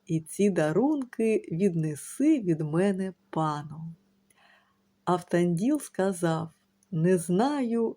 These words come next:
як без тебе жити стану».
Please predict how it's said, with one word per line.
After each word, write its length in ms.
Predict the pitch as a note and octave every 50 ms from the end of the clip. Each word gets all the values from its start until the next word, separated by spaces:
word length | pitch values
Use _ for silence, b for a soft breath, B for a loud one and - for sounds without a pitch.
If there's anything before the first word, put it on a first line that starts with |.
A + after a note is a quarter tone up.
| _ -
як 400 | E3+ D#3 D#3 G#3+ C4 C#4 C#4 - -
без 240 | - A3+ G#3 - -
тебе 420 | - - B3 A#3+ G3+ G#3 G3+ G3
жити 500 | F3+ D#3+ E3 B3+ D4+ D4 B3+ - - D3
стану». 760 | - - - _ - E3 D#3+ D#3+ E3 E3 D#3 D#3 D#3 D#3+ E3+